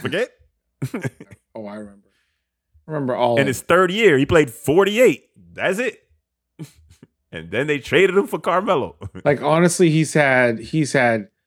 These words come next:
Speaker 2: he's had two games, two seasons north of seventy.
Speaker 1: Yeah,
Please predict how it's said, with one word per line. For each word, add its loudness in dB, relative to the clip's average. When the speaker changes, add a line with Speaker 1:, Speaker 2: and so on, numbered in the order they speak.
Speaker 2:
he's -4
had 0
two 2
games, 0
two 4
seasons 0
north 2
of -4
seventy. -6
Speaker 1:
Yeah, -20